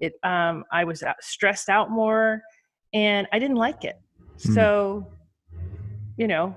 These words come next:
Speaker 1: stop doing that.
Speaker 2: Yeah, well, do what works. And I, that brings me into one of my final questions, right, is,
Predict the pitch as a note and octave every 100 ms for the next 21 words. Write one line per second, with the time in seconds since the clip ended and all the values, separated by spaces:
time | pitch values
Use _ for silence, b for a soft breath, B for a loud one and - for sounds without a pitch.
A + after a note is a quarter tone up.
0 | - - - F#3 F#3+ A3 A3 A3+ C#4 A#3+
1 | G#3+ - - _ _ _ _ _ _ _
2 | C#3+ E3+ B2+ F#2 F2+ G#2+ A2 A#2 - A2
3 | G#2 A2+ A#2 A2+ B B B B B2+ C3+
4 | C3+ - - _ - C#3 D3 C#3+ B2 A#2+
5 | A2 G#2+ G2 G2 F#2 G2 G2 F2+ - -
6 | G#2 A2+ - F2+ E2+ - F#2+ F2+ F2+ F#2
7 | F2+ F2+ F2+